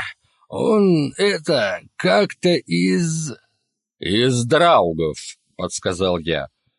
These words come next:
"Драуги охраняют наши внешние границы, и они перемещаются, окружив себя туманным облаком. Что тут неясного?" удивился я. "Я сейчас разберусь",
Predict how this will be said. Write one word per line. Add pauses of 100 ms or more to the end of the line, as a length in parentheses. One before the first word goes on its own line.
(160)
"Драуги
охраняют
наши
внешние
границы,
и
они
перемещаются, (240)
окружив
себя
туманным
облаком.
Что
тут
неясного?" (340)
удивился
я. (460)
"Я
сейчас
разберусь",